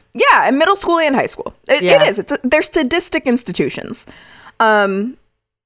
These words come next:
Speaker 1: but I can understand because there were times where I would be like, "Nobody likes me. Why don't you like me?" And they'd be like, "You're annoying." And I'd be like, "Yeah, but I'm annoying 'cause nobody likes me and it's driving me fucking crazy." Now,
Speaker 2: <laughs>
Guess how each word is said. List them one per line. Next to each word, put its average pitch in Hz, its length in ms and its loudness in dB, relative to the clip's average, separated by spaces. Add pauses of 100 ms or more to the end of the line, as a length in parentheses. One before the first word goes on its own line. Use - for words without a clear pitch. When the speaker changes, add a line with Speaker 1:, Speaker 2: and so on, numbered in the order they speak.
(280)
Speaker 1:
but 277 120 4
I 277 120 4
can 302 160 0
understand 285 480 0
because 233 300 0
there 240 140 4
were 247 80 0
times 285 200 -2
where 247 100 2
I 254 60 0
would 269 120 -4
be 262 80 -6
like, 240 140 0
"Nobody 247 320 -2
likes 285 260 -2
me. 180 100 -4
Why 175 280 0
don't 262 260 -4
you 254 80 -2
like 214 300 -2
me?" 170 320 -6 (420)
And 226 160 4
they'd 214 120 4
be 240 120 0
like, 220 400 0
"You're 185 320 0
annoying." 220 600 0 (200)
And 208 120 0
I'd 214 120 0
be 262 100 0
like, 247 260 2
"Yeah, 311 240 4
but 233 140 4
I'm 285 140 4
annoying 285 420 4
'cause - 160 2
nobody 277 300 2
likes 277 280 4
me 254 120 4
and 214 80 2
it's 220 100 -4
driving 254 240 2
me 269 100 0
fucking 254 280 0
crazy." 294 360 0
Now, 220 400 2
Speaker 2:
<laughs> - 40 -14